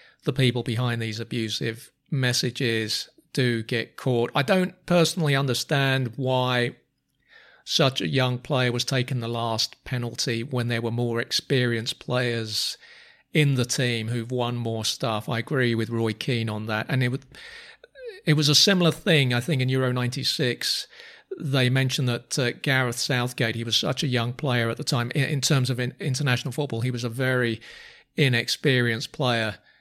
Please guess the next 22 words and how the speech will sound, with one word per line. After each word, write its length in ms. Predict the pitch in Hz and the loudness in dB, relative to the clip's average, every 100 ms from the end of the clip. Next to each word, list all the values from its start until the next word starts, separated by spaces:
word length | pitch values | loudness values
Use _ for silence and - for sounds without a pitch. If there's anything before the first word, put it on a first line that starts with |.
| _ _ - | _ _ -2
And 220 | 127 120 | 0 0
there 80 | 117 | 0
was 140 | 107 | -2
criticism 580 | - 147 123 156 117 120 | 0 0 2 0 0 -2
of 120 | 117 | -4
the 80 | 123 | -4
likes 280 | 117 120 - | -2 -2 -4
of 80 | 156 | -2
Paul 260 | 139 120 | 0 0
Ince, 200 | 113 113 | 0 -2
who'd 120 | 120 | -2
won 200 | 120 120 | -2 -2
everything 440 | 117 120 117 123 120 | -2 -4 -6 -6 -6
with 140 | 120 | -6
United, 500 | 120 120 117 117 123 | -6 -4 -4 -4 -4
well, 300 | 113 107 123 - _ _ - | -4 -6 -8 -14 _ _ -2
domestically 720 | 131 127 120 - - 139 117 | 2 2 2 -2 -6 -4 -2
anyway 320 | 117 113 110 | -2 -2 -2
at 60 | 117 | -4
the 60 | - | -4
time, 400 | - 120 117 113 | -4 -2 -2 -2
and 220 | 107 | -6